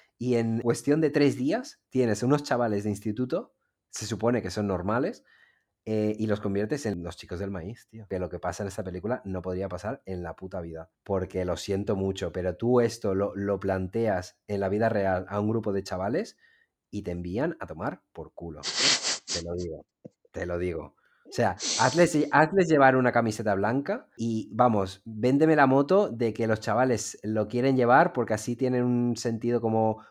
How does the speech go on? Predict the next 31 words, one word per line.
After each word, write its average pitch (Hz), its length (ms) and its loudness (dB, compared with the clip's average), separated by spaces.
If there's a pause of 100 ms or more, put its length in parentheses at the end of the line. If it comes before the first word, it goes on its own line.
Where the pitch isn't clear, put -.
comunitario 113 960 2
de, 104 720 0
del 107 140 0
movimiento 107 520 0
este, 190 380 -6 (520)
y 123 160 2
encima 123 280 2
la 131 120 4
llevan 113 420 4
todo 120 160 6
el 120 100 2
día 143 440 0
como 110 160 -2
diciendo, 107 300 0
"Esto 110 220 0
me 123 80 4
representa". 113 720 -4 (280)
Venga 95 280 -2
ya, 95 240 -4
¿qué 92 100 -12
me 104 60 -4
estás - 220 -14
contando? 87 540 -10 (800)
O - 60 -2
sea, 117 140 0
es 90 80 -2
que - 100 -6
es 104 100 -6
súper 117 360 -2
falso, 101 420 -2
tío. 90 260 -8